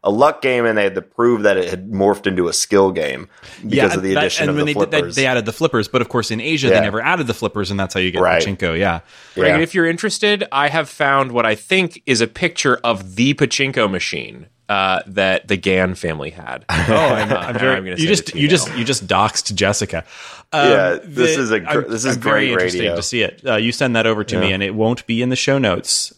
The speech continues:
Speaker 2: Uh, I'm too lazy. Um, the,
Speaker 1: <laughs>
Speaker 2: the thing about pachinko, though, as, re-, as it relates to video games, though, is that, like, pachinko video games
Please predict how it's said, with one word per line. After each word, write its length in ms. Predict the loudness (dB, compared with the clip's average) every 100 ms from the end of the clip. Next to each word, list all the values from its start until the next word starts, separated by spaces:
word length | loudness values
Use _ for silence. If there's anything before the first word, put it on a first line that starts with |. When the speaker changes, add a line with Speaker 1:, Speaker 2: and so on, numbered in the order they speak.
| -4
Speaker 2:
Uh, 600 | 0 2 2 0 -2 -6 -8 -16 -20 -4
I'm 300 | 0 2 2
too 160 | 0 0
lazy. 380 | 0 0 0 -2 -10 -14 -2
Um, 260 | 2 4 2
the, 480 | 0 2 2 2 -2 -6
Speaker 1:
<laughs> 100 | -4 -2 0 0 2
Speaker 2:
the 80 | 2
thing 140 | 2
about 260 | 2 0 -4
pachinko, 280 | -4 0 4
though, 120 | 4
as, 120 | 4
re-, 100 | 0 -4
as 100 | -4
it 60 |
relates 180 | -2 0
to 120 | 0
video 280 | 0 2 4
games, 260 | 2 -2 -2
though, 200 | 0 0
is 180 | -2 -4
that, 120 | -4
like, 320 | -4 -6 -6 -6
pachinko 360 | -2 2 2
video 280 | 2 2 0
games 440 | 2 2 2 -2